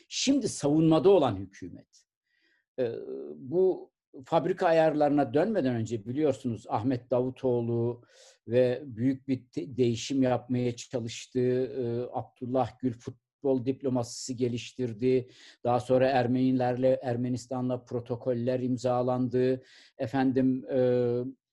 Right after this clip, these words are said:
e, Davuto-, yirmi dört Nisan'ın kutlan-, şey,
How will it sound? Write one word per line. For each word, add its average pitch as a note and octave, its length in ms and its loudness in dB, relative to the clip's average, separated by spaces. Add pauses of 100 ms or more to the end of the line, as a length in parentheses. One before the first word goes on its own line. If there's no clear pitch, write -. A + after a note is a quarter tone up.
(160)
e, A#2+ 80 -8 (540)
Davuto-, C3+ 540 -2
yirmi C#3+ 360 0
dört E3+ 260 4
Nisan'ın D3 1160 -2
kutlan-, C#3 500 -2
şey, C#3+ 180 -4